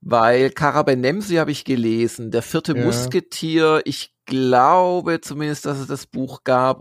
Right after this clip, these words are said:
Speaker 1: Vermächtnis der Inka kenne ich auch nicht, aber das klingt auch so nach Karl May so. Aber Zorro?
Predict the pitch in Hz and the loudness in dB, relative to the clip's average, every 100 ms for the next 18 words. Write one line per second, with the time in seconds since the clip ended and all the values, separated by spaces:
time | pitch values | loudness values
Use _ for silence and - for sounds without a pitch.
0 | - 147 135 143 156 160 - - 143 165 | -8 -10 -4 -4 -4 -8 -4 -2 -2 -2
1 | 139 - 143 - - 143 165 151 - 127 | -4 -4 -4 -2 0 0 -2 -8 -6 0
2 | 131 131 135 127 127 - 170 147 92 127 | 2 4 4 0 -4 -4 -4 0 0 0
3 | - 131 123 - 131 120 107 95 120 117 | -2 -4 -6 -4 0 0 2 0 0 -2
4 | 117 107 110 110 _ _ _ _ _ _ | -2 -2 -2 -4 _ _ _ _ _ _
5 | _ _ _ - 127 131 - - - 131 | _ _ _ -6 -2 -2 -6 -10 -4 -2
6 | 160 202 202 196 190 190 185 | 0 0 2 2 0 -2 -8